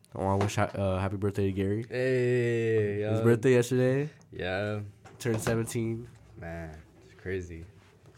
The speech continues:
Speaker 2: So starting off with the winter sports, we have, um, basketball.
Speaker 1: Basketball.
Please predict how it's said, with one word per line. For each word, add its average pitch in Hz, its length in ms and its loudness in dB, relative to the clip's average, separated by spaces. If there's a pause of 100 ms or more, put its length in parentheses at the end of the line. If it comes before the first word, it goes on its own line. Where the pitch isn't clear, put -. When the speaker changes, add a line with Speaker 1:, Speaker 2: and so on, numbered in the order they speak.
(180)
Speaker 2:
So 110 180 -2
starting 113 340 2
off 117 220 0
with 117 160 -2
the 113 180 2
winter 117 240 0
sports, 123 480 0
we 107 140 -4
have, 98 500 -2
um, - 260 -8 (280)
basketball. 123 560 -2 (100)
Speaker 1:
Basketball. 95 480 -8